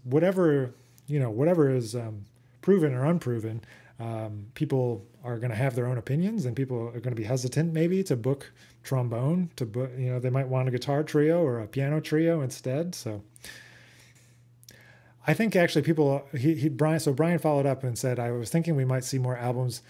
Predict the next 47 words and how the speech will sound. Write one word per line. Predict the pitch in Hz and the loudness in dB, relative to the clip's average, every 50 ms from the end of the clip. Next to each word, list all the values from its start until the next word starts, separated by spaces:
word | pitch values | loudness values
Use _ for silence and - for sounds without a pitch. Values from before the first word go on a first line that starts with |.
| - - - - - - - - | -20 -20 -20 -20 -20 -20 -20 -16
studio | - - - 160 160 160 143 131 | -4 2 4 6 6 6 4 2
albums | 120 120 127 123 120 131 127 113 107 | 0 -2 -2 0 0 -2 -2 -2 -4
in | 123 | -4
these | 123 120 117 - | -4 -4 -6 -6
times." | - 123 127 123 120 117 110 - - - | -6 -6 -6 -4 -6 -8 -10 -12 -10 -8
I | 131 156 | -6 -2
actually | 165 190 - - 196 180 160 143 | -2 -2 -2 0 2 2 4 2
don't | 131 110 104 107 107 139 151 156 165 165 | 2 -2 -6 -2 0 2 2 2 2 -2
see | - - 165 160 | 0 2 2 4
that | 147 151 139 | 4 2 2
many | 139 139 139 | 0 -2 0
people | - 147 127 131 | 0 -2 -2 -2
recording | 120 127 127 - - 135 135 117 110 101 104 - - - | -2 -2 -4 -4 -2 -2 -2 -2 -4 -8 -10 -14 -14 -8
in | 147 139 131 120 | -4 -4 -2 0
terms | - 156 147 139 143 | 0 0 0 0 -2
of, | 127 110 | -2 -2
like, | 127 123 123 - - - - - - - - _ _ _ - | -2 -4 -4 -8 -14 -20 -20 -20 -20 -20 -20 _ _ _ -2
getting | - 147 143 135 | 0 0 0 0
submissions. | - - 135 120 139 143 - - 117 107 101 - - - - - | -2 -2 -2 -2 -2 -2 -2 -4 -6 -8 -10 -12 -14 -16 -12 -8
Like, | 135 127 120 120 - - - - | -6 -6 -6 -6 -10 -16 -18 -2
people | - 165 165 175 175 139 | 0 0 2 2 2 0
aren't | 151 156 139 | -2 0 0
recording, | 143 139 - 160 156 156 143 | -2 0 2 4 4 4 2
people | 147 156 160 131 | 0 0 0 2
haven't | 135 156 151 | 2 0 0
been | 139 135 123 123 | 0 0 0 -2
able | 120 127 139 143 | 0 0 0 0
to | - - | 0 0
record. | 147 143 139 - 147 147 147 147 147 143 143 - - - - - - - - _ - | -2 -2 0 0 2 2 2 2 0 -2 -4 -10 -18 -20 -20 -20 -20 -20 -20 _ -10
Um, | 120 117 117 113 113 110 - _ _ _ _ _ _ _ _ _ - - | -8 -6 -6 -6 -8 -10 -14 _ _ _ _ _ _ _ _ _ -8 -6
I | 127 | -2
think | 131 170 165 156 | 0 2 2 2
it's | 165 - | 2 2
gonna | 185 180 185 | 2 2 4
be | 185 196 | 4 4
way | 165 143 151 147 139 | 4 6 4 4 4
down. | 143 143 147 131 123 | 2 0 0 0 -2
I | 120 | -2
think | - 170 160 - | 0 0 0 0
twenty | - 165 160 156 | 0 0 0 0
twenty-one | - - 165 151 147 139 135 135 143 156 147 | 0 0 0 0 0 0 0 0 0 0 -2
is | 131 117 | -2 -2
gonna | 120 131 127 123 | -2 -2 -2 -2
be | 123 123 120 120 | -2 -2 -2 -2
a | 117 | -2
year | 117 120 123 127 123 120 | -2 -2 -2 -2 -2 -4
of | 113 - - | -4 -8 -12